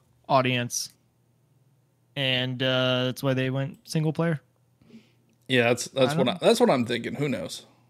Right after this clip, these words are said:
Speaker 1: Who knows?
Speaker 2: But I was,
Speaker 1: Uh,
Speaker 2: that is skewed.
Speaker 1: J-, oh, John commented
Speaker 2: Yeah, he
Speaker 1: on
Speaker 2: commented,
Speaker 1: Spotify.
Speaker 2: yeah.
Speaker 1: I didn't see this comment. So the, the real John that we were asking if John Ebo made a comment,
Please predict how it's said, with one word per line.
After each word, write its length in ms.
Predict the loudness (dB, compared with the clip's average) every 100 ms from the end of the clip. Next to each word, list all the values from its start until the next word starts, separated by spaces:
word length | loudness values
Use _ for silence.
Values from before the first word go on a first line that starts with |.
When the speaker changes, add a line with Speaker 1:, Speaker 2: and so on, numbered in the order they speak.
| _ _ _ 0
Speaker 1:
Who 180 | 6 6
knows? 400 | 8 10 10 6
Speaker 2:
But 60 |
I 240 | 4 8 10
was, 240 | 8 6 6
Speaker 1:
Uh, 40 |
Speaker 2:
that 100 | 6
is 180 | 6 4
skewed. 640 | 0 -2 -2 2 2 0 -4 -12 _ _ _ _ _ _ _ _ _ _ _ _ _ _ _ _ _ _ -8
Speaker 1:
J-, 120 | -4 2
oh, 240 | 4 4
John 460 | 4 4 6 6 6
commented 440 | 6 6 6 8
Speaker 2:
Yeah, 120 | 10 12
he 120 | 10
Speaker 1:
on 120 | 10 10 10
Speaker 2:
commented, 280 | 10 8 6
Speaker 1:
Spotify. 100 | 4
Speaker 2:
yeah. 60 | 6
Speaker 1:
I 60 | 8
didn't 200 | 8 6
see 240 | 6 6
this 240 | 6 4
comment. 400 | 4 4 6 6 4
So 240 | 4 4
the, 260 | 6 4 2 -6 0
the 120 | 4
real 540 | 6 6 6 8 8 6
John 640 | 4 6 8 6 4 0 -8 _ _
that 120 | 2 6
we 120 | 8
were 140 | 8
asking 540 | 6 4 2 2 2 2
if 360 | 2 2 0 -6 -12 -2
John 260 | 4 6
Ebo 340 | 6 6 4 2
made 220 | 2 2
a 60 |
comment, 520 | 2 4 4 2 -2